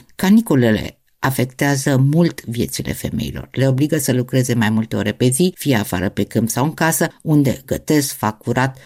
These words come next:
totul pe mai puțin bani sau gratis, se mai arată în raportul Fundației Ashtrock. Femeile sărace devin mai sărace,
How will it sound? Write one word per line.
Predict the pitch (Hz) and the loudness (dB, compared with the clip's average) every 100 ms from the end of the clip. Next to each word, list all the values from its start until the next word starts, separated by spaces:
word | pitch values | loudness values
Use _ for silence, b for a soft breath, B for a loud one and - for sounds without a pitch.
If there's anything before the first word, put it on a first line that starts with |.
| B | B
totul | B 214 214 190 185 - | B 0 2 0 -2 -4
pe | 110 | -4
mai | 90 - | -4 -8
puțin | 90 160 170 | -6 -2 -2
bani | 117 101 | 0 -2
sau | 98 - | -2 -8
gratis, | - 117 123 - - | -4 -2 -2 -6 -10
se | - - | -8 -2
mai | 135 | 0
arată | 90 87 - 87 - | 0 -2 -6 -10 -2
în | 117 101 | 0 0
raportul | - - - 90 | -4 -10 -8 -8
Fundației | - 101 87 85 - 92 - | -4 -2 -2 -2 -4 -4 -6
Ashtrock. | 82 - - - - - - | -6 -6 -8 -10 -12 -16 -2
Femeile | 139 139 127 110 | 2 4 4 2
sărace | - 127 117 - | 0 0 0 -2
devin | 120 117 127 107 - | 0 2 2 0 -2
mai | 110 92 95 | -2 0 0
sărace, | - 110 120 135 | -2 -4 -4 -4